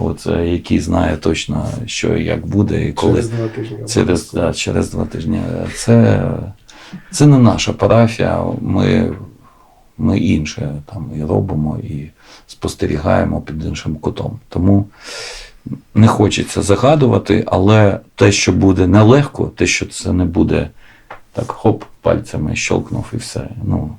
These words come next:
Speaker 1: це вже зрозуміло, тому що це вже йде майже повноцінне це вторгнення, півроку наближається, і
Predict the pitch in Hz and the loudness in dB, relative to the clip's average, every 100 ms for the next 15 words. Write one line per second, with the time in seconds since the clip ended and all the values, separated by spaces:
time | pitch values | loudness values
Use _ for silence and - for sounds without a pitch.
0 | - 82 82 82 80 78 76 85 98 113 | -8 -4 0 0 0 0 -2 0 4 4
1 | 90 - - - - - - _ 78 73 | 2 -2 -14 -20 -20 -20 -20 _ -6 -4
2 | - - - - 80 78 76 69 78 76 | -4 -6 -8 -6 -4 -2 -4 -4 -6 -6
3 | 78 76 - - - 104 - 78 78 - | -6 -6 -8 -8 -10 -14 -12 -8 -6 -8
4 | 101 - - - - - - - - 82 | -10 -8 -10 -12 -16 -20 -18 -16 -6 -6
5 | 80 78 78 76 78 85 98 - 73 - | -4 -8 -8 -6 -6 -2 -4 -4 -10 -10
6 | - _ _ - _ _ 76 73 76 76 | -20 _ _ -20 _ _ -10 -6 -6 -6
7 | 82 - - - - - 78 78 80 | -6 -8 -10 -12 -12 -10 -10 -8 -10